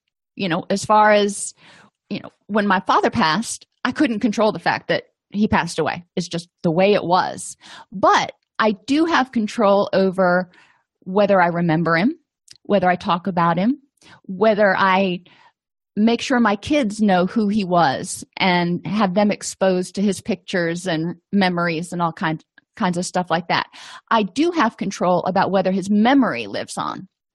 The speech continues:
So at a certain point, and when the nerves are raw is not the time to do it, to say, "All right, well, let's look at the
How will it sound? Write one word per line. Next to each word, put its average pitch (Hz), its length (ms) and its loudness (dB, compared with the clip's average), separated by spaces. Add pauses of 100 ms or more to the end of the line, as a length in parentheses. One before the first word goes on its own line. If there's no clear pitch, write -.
(1040)
So - 320 -2 (100)
at 269 80 0
a 277 40 -4
certain 285 440 2
point, 240 380 0 (120)
and 214 360 2
when 240 440 4
the 226 120 0
nerves 254 400 4
are 254 120 2
raw 202 440 4 (100)
is 180 140 -8
not 170 300 -2
the 202 60 -10
time 175 280 -2
to 160 80 -10
do 202 240 2
it, - 200 -2
to 202 80 -8
say, 170 300 0
"All 254 140 4
right, 202 180 2
well, 185 160 2
let's 220 200 -2
look 220 140 0
at 208 100 -6
the 151 120 -6